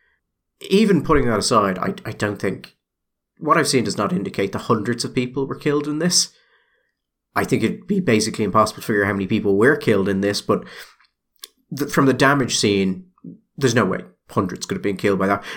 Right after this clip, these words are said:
There is one thing that should have immediately indicated that everything was not as it was said to be, and that, that is this. With these sort of things, one of the primary ways that they will be investigated is the collection of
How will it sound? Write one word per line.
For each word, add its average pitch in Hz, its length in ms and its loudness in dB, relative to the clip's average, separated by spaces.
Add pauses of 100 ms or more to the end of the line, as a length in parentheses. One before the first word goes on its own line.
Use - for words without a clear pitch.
There 185 140 6
is 254 120 0
one 143 380 2
thing 104 520 2 (920)
that 135 120 2
should 139 120 2
have 110 80 0
immediately 104 680 -2 (340)
indicated 107 640 0
that 101 340 -4
everything 113 400 0
was 101 160 -2
not 98 380 0
as 104 180 -2
it 98 100 -2
was 101 280 -2
said 98 220 0
to - 80 -8
be, 95 320 -2
and 113 140 -4
that, 113 160 -4
that 123 120 0
is 101 140 -2
this. 101 320 0 (960)
With 143 200 0
these 220 260 2
sort 151 180 2
of - 100 -6
things, 98 680 0
one 120 360 0
of 123 200 -4
the 104 80 -8
primary 143 440 0
ways 101 580 -2
that 104 260 -8 (260)
they 113 100 4
will 101 120 4
be 110 120 4
investigated 98 720 0 (300)
is 127 180 0
the 110 80 0
collection 110 560 -2
of 101 480 -2